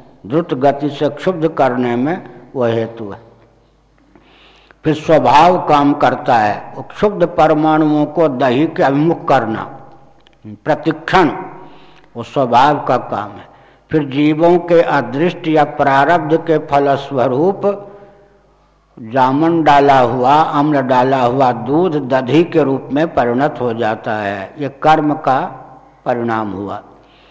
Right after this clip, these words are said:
तो हमने संकेत में कहा, "फिरत सदा माया के प्रेरे, काल कर्म स्वभाव गुण घेरे।" माया किसी को मूर्तिमती होकर व्याप्ति नहीं है,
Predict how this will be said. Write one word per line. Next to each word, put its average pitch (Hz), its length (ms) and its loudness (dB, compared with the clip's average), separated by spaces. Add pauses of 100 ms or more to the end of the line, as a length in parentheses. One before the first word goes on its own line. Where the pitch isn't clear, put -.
(560)
तो - 80 -2
हमने 139 280 2
संकेत 143 680 2
में 135 180 0
कहा, 120 460 4 (920)
"फिरत 143 400 0
सदा 127 600 2
माया 127 600 4
के 135 300 -2
प्रेरे, 123 880 0
काल 135 400 4
कर्म 127 460 0
स्वभाव 123 760 0
गुण 123 260 -4
घेरे।" 110 760 -4 (640)
माया 127 500 4
किसी 135 480 -4
को 139 440 2
मूर्तिमती 131 840 -2
होकर 131 480 0
व्याप्ति 127 680 -2
नहीं 135 340 2
है, 123 540 -2